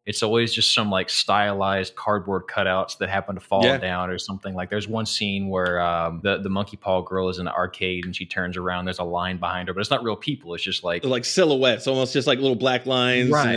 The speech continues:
Speaker 2: and, uh, white in the middle.
Speaker 1: Exactly. They, they do so much to make it feel like this is a big world, but we're only paying attention to, like, individual characters. But no, I, I love the show. I,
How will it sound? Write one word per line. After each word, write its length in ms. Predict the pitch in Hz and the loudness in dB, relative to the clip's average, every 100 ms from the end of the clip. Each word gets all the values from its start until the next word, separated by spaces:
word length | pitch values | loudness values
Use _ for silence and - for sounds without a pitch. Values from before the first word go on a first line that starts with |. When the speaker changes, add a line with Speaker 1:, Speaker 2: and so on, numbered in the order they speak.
| 117 | 0
Speaker 2:
and, 100 | 117 | -2
uh, 40 | |
white 200 | 110 120 | 2 2
in 60 | 120 | 2
the 60 | 113 | 2
middle. 440 | 113 113 113 110 120 | 4 4 2 0 -4
Speaker 1:
Exactly. 520 | 110 113 110 98 92 | -4 -2 -2 -2 -2
They, 300 | 101 117 120 | 0 0 0
they 120 | 120 135 | -2 0
do 140 | 127 | 0
so 340 | - - 135 | 0 2 2
much 320 | 123 120 - - | 2 0 -2 -4
to 60 | 101 | -4
make 200 | 98 95 | -4 -4
it 100 | - | -8
feel 320 | - 101 98 | -6 -2 -2
like 260 | 87 87 82 | -2 -2 -4
this 180 | 104 - | -6 -6
is 100 | 90 | -6
a 40 | |
big 280 | - 104 98 | -2 -2 -2
world, 560 | 87 90 104 135 143 123 | -4 -2 0 0 -2 -4
but 120 | 98 | -4
we're 220 | 90 - | -4 -2
only 300 | 107 117 110 | 0 0 -2
paying 280 | 104 104 95 | -4 -4 -4
attention 460 | 87 95 87 - 82 | -6 -8 -8 -10 -14
to, 100 | 85 | -12
like, 240 | 80 80 | -10 -10
individual 600 | 90 87 82 85 - 80 | -10 -12 -8 -10 -10 -16
characters. 720 | - 80 80 - 101 110 - - | -12 -8 -8 -6 -6 -6 -2 4
But 100 | 156 | 4
no, 80 | 110 | 4
I, 140 | 101 | 4
I 140 | - 120 | 2 2
love 240 | 127 117 | 2 2
the 60 | 120 | 2
show. 360 | - 110 107 | 2 4 2
I, 200 | 95 98 | 0 0